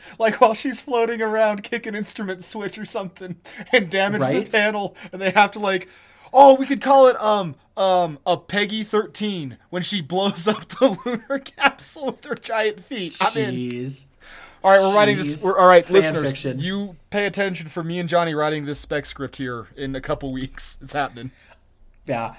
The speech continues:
Speaker 2: and then the only other job that she, she has that she keeps for a while is, uh, she, 'cause she goes back to work for the newspaper, but then she becomes a realtor, which
Speaker 1: Uh-huh.
Speaker 2: makes sense for her as well, because she is so damn full of herself and has so much confidence.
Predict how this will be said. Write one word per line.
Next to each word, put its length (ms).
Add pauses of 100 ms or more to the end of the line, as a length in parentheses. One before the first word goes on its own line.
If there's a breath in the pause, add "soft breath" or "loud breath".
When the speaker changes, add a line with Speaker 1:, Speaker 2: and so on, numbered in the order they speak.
(120)
Speaker 2:
and 160
then 80
the 160
only 260
other 240
job 340
that 120
she, 320
she 220
has 340
that 140
she 100
keeps 420
for 180
a 80
while 520 (260)
is, 500
uh, 200
she, 140
'cause 160
she 100
goes 260
back 280
to 80
work 160
for 80
the 80
newspaper, 640 (160 loud breath)
but 80
then 100
she 100
becomes 360
a 60
realtor, 520 (160 soft breath)
which 180
Speaker 1:
Uh-huh. 120
Speaker 2:
makes 140
sense 260
for 160
her 200
as 200
well, 260
because 260
she 120
is 120
so 220
damn 240
full 240
of 80
herself 320
and 100
has 160
so 160
much 200
confidence. 500